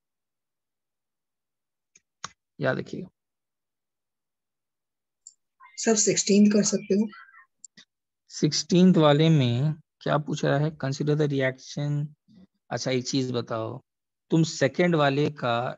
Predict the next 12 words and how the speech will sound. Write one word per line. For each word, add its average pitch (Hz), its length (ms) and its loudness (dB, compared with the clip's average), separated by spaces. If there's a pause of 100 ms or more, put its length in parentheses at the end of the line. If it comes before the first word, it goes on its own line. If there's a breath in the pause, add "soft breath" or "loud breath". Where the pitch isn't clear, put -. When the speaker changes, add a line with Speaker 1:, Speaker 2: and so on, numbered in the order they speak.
Speaker 1:
डाई 131 440 4 (100)
आयोडाइड 139 460 0
बनाना 113 380 -10
है, 113 160 -14
तुमने 143 380 -2
जब 143 140 0
उसको 143 320 -4
एचआई 139 400 -4
के 147 160 -8
साथ 135 240 -4
ट्रीट 139 480 -10
करोगे, 123 480 -6